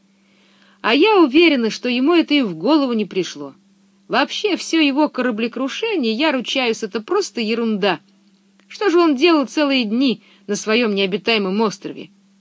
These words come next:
Может, вышивал крестиком? Эй, берегись, я поехала!» Пеппи с невообразимым плеском плюхнулась в воду, и на поверхности взметнулись только две её рыжие косички.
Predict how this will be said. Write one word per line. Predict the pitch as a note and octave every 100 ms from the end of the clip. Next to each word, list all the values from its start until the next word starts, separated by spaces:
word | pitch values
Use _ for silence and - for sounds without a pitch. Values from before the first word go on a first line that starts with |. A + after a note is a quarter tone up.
| _ -
Может, | F4 -
вышивал | D4+ D#4+ D#4+ D#4+ E4
крестиком? | D#4+ F4 G#4+ - - G3 D#3 _ _ _ _ _ _ _
Эй, | D4 F4
берегись, | D#4 E4+ C#4+ F#4+ D#4+ A#3 C4
я | C4
поехала!» | D4 E4 D4+ B3+ A3 D#3+ - _ _ _ _ _ _ _ _ _ _ -
Пеппи | C#4+ - C4
с | A#3
невообразимым | A#3 A#3 A3+ A3+ A3 B3+ A#3 -
плеском | A3 B3 A3+ - F#3+
плюхнулась | E3 G#3 A3+ - F#3 E3+ F#3+
в |
воду, | F3 B3 D4 F3 D3 _ _ _ _ _
и | A3+
на | A3+
поверхности | G3+ F#3+ C4 A3+ B3+ B3 A#3+
взметнулись | G3 F#3 G#3 A#3 A3 G3+
только | A3+ A3+ G#3
две | D3+ G#3
её | F3+ D#3+
рыжие | E3+ E3 D3+
косички. | D3+ E3 D#3 - A2+